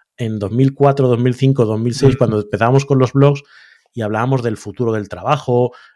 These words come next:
Speaker 1: y, y el libro aquel de Ricardo Semler de, de la semana
Speaker 2: Sí.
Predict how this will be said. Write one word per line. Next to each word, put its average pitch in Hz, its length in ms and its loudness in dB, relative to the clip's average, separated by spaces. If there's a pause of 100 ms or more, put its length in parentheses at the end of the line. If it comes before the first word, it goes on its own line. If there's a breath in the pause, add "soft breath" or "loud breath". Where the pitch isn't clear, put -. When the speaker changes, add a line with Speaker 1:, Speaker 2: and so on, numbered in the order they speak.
(100)
Speaker 1:
y, 101 640 -8
y 107 100 -4
el 98 80 -2
libro 117 240 0
aquel 113 240 -2
de 104 80 -2
Ricardo 107 400 -4
Semler 113 580 0
de, 98 440 -2
de 98 100 -6
la 101 140 -4
semana 107 460 -8
Speaker 2:
Sí. 101 120 -2